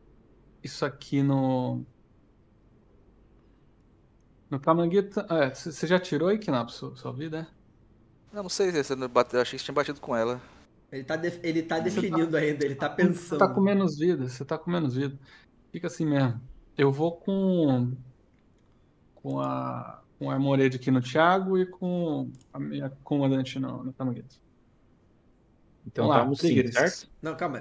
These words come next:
Speaker 3: re-, repete
Speaker 1: Hã?
Speaker 3: aí, repete.
Speaker 2: Vai trigar
Speaker 4: É.
Speaker 2: tudo.
Speaker 3: Repete aí.
Speaker 1: Aqui vai no Camanguito.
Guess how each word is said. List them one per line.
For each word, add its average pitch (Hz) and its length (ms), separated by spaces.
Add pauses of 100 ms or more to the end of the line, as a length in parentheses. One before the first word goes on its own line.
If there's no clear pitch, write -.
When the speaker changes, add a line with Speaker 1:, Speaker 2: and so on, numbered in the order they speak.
Speaker 3:
re-, 165 220 (100)
repete 156 320
Speaker 1:
Hã? 214 120
Speaker 3:
aí, 370 200
repete. 147 480
Speaker 2:
Vai 143 80
trigar 160 420
Speaker 4:
É. 131 180
Speaker 2:
tudo. 120 300 (280)
Speaker 3:
Repete 135 500
aí. - 420
Speaker 1:
Aqui 233 380
vai 233 160
no 208 100
Camanguito. 160 800